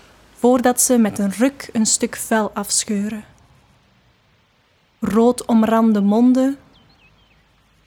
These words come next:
Snuivende neuzen. Wegdravende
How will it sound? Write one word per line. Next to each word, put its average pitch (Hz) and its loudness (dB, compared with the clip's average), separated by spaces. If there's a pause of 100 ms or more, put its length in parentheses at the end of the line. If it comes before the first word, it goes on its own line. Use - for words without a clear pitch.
(2750)
Snuivende 240 4
neuzen. 214 4 (2500)
Wegdravende 226 0